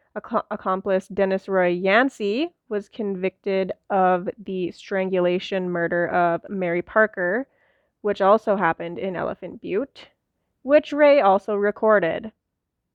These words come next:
Yancey was paroled after serving only eleven years in prison, but the release was delayed by difficulties in negotiating a plan for residence. Three months after his release in two thousand eleven,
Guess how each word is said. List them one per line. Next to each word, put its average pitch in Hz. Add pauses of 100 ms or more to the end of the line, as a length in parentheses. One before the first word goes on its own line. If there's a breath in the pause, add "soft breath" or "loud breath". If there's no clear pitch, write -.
(1300)
Yancey 269
was 277
paroled 269
after 214
serving 214
only 196
eleven 202
years 233
in 185
prison, 175 (160)
but 196 (100)
the 190
release 202
was 233
delayed 185 (120)
by 170
difficulties 180
in 180
negotiating 175
a 180
plan 165
for 180
residence. 185 (840)
Three 247
months 262
after 226
his 220
release 196
in 185
two 202
thousand 180
eleven, 190